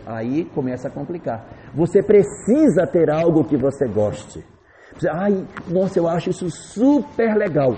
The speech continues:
Maravilha, vai cursar por aí. "Gosto de cozinhar, gosto de ir pra cozinha, e eu preparo, faço bolo, faço isso, faço aquilo." Vá com Deus. Roberta Miranda pra você, vá com Deus.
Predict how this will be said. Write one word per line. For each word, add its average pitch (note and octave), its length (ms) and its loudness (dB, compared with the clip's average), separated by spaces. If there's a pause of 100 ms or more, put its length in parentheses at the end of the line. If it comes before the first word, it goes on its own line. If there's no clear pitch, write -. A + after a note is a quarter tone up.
(160)
Maravilha, G#2+ 1120 -6
vai G2+ 180 -4
cursar A#2+ 520 -6
por C3+ 160 -4
aí. C3+ 360 -4 (540)
"Gosto G3 360 4
de E3+ 100 0
cozinhar, D3+ 640 0
gosto C3 200 -2
de - 60 -6
ir - 40 -6
pra C#3+ 120 -4
cozinha, A#2+ 540 -2
e B2 40 2
eu B2+ 100 2
preparo, B2 480 -4
faço A#2 300 -8
bolo, A2+ 380 0
faço B2+ 360 -8
isso, A#2+ 180 -6
faço A2+ 140 -8
aquilo." A#2+ 180 -8 (480)
Vá C3 280 -6
com C#3+ 180 -2
Deus. A2+ 460 0 (1400)
Roberta A#2+ 560 -2
Miranda B2+ 520 -2
pra G#2 160 -10
você, G2+ 400 -8
vá G2+ 180 -10
com A#2 180 -8
Deus. G2+ 480 -6